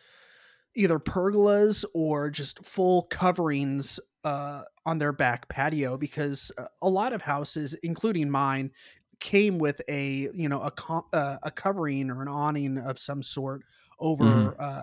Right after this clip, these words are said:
Speaker 1: at least part of the patio, so you get some shade in the summer. But a lot of houses didn't for whatever reason. It, it just, you know, part of the floor plan just didn't cover it. So a lot of people, uh, that didn't get that have gone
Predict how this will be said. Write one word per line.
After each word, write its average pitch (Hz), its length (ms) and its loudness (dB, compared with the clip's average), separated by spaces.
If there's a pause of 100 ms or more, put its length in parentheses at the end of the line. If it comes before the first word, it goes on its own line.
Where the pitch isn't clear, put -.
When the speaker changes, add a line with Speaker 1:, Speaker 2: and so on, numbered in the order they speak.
(100)
Speaker 1:
at 165 160 0
least 170 320 -2
part 247 260 0
of 165 80 0
the 135 60 -4
patio, 135 580 -6
so - 180 -4
you 143 160 -4
get 151 160 -2
some 143 120 -6
shade 202 360 0
in 123 100 -8
the 123 60 -10
summer. 135 420 -10 (480)
But 143 100 -4
a 143 60 0
lot 247 220 4
of 190 80 6
houses 139 680 -2 (180)
didn't 185 400 0
for 143 200 -8
whatever 135 340 -4
reason. 135 340 -12
It, 143 80 -12 (220)
it - 20 -6
just, - 300 -6 (420)
you 123 140 -10
know, 139 100 -12
part 143 260 -10
of 139 80 -14
the 135 80 -12
floor 151 280 -8
plan 139 480 -8 (260)
just 135 280 -14
didn't 127 180 -14
cover 156 240 -6
it. 139 80 -10
So 151 320 0 (240)
a 151 40 -2
lot 143 160 2
of 139 60 -4
people, 147 500 -4
uh, - 160 -12 (140)
that 147 200 -10
didn't 143 300 -10
get 190 240 -4
that 139 300 0
have 139 320 -6
gone 131 580 -6